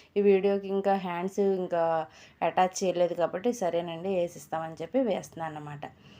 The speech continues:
ఇది ఇట్లా మనం ఒక్కోసారి ఇదే టైప్ కదండి, వేరే, వేరే టైప్గా కూడా మనం మొగ్గల్ని స్టిచ్ చేసి వేయచ్చు. ఇట్లా కూడా ఒక్కోసారి అవుతూ ఉంటుంది కాబట్టి ఇది ఎవరికి షేర్ చేస్తే ఎవరికైనా యూజ్ అవుతుందనే ఉద్దేశంతో వీడియో తీసి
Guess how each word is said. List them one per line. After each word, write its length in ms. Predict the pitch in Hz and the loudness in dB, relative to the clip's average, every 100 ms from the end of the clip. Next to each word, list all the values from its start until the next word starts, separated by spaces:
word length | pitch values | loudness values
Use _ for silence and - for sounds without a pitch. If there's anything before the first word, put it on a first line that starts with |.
| - - | -12 -4
ఇది 180 | 214 226 | -2 0
ఇట్లా 560 | 220 240 247 240 226 214 | 0 6 8 8 4 0
మనం 600 | 202 196 202 202 202 190 | 2 2 4 4 4 2
ఒక్కోసారి 560 | 196 196 208 214 220 220 | 0 2 2 4 2 2
ఇదే 360 | 208 220 233 | 0 2 2
టైప్ 280 | 233 208 208 | 2 0 0
కదండి, 280 | 175 170 214 | 0 0 -2
వేరే, 500 | 202 185 196 202 185 | 0 2 2 2 0
వేరే 320 | 175 180 196 208 | 0 2 2 2
టైప్గా 500 | 196 196 - 185 185 | 0 0 0 0 0
కూడా 280 | 185 190 | 2 2
మనం 440 | 240 202 170 165 165 | 2 0 -2 -6 -6
మొగ్గల్ని 400 | 160 156 180 190 | -6 -2 -2 -2
స్టిచ్ 360 | - - - | -6 -14 -10
చేసి 200 | 170 202 | -8 -6
వేయచ్చు. 580 | 180 151 156 156 - 330 - - - - - - - - 196 190 180 | -8 -6 -8 -8 -8 -8 -10 -20 -20 -20 -20 -20 -18 -8 -4 -2 -2
ఇట్లా 460 | - 208 208 220 | 0 -2 2 2
కూడా 300 | 214 220 220 | 4 4 4
ఒక్కోసారి 420 | 214 196 196 185 | 4 0 0 2
అవుతూ 280 | 180 175 196 | 2 0 0
ఉంటుంది 300 | 185 175 165 | -2 -4 -6
కాబట్టి 380 | 160 160 165 226 | -6 -4 -4 -4
ఇది 160 | 208 185 | -2 -2
ఎవరికి 720 | 165 160 - 170 170 175 160 | -2 -6 -4 -4 -4 -6 -6
షేర్ 360 | - 170 170 | 0 0 0
చేస్తే 220 | 185 - | -4 0
ఎవరికైనా 340 | 208 202 202 202 | 0 0 0 0
యూజ్ 340 | 185 175 170 | 0 -2 -2
అవుతుందనే 500 | 185 180 170 165 170 | -2 -4 -6 -6 -8
ఉద్దేశంతో 480 | 160 170 165 180 208 | -8 -6 -6 -4 -2
వీడియో 340 | 196 170 165 | 0 0 0
తీసి 440 | 160 156 - 311 | -2 -6 -8 -8